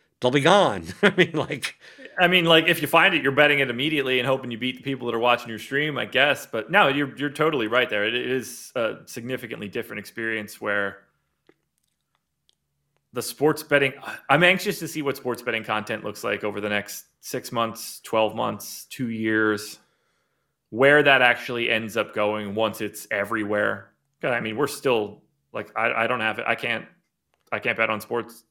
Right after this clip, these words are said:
Speaker 1: I think it's
Speaker 2: anywhere.
Speaker 1: gonna, I think it's gonna be, I think it's gonna be even worse than what it is now.
Speaker 2: I wouldn't be surprised by that.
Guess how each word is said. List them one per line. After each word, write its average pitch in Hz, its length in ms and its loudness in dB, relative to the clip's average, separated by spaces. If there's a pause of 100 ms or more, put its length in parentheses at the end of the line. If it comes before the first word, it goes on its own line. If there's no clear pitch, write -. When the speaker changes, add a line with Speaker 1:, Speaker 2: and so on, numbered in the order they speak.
(200)
Speaker 1:
I 131 200 4
think 180 160 4
it's - 100 2
Speaker 2:
anywhere. 151 160 0
Speaker 1:
gonna, 147 120 4
I - 20 6
think 185 180 2
it's 135 120 0
gonna 117 120 -2
be, 131 260 0
I 135 140 4
think 165 160 0
it's 123 100 0
gonna 123 100 -2
be 123 220 -2
even 113 220 -2
worse 120 240 2
than 104 140 -6
what 92 140 -6
it 80 100 -12
is 78 160 -18
now. 73 80 -20 (1120)
Speaker 2:
I 127 180 2
wouldn't 123 500 -6
be 113 140 -12
surprised 104 440 -8
by 104 120 -6
that. 107 300 -8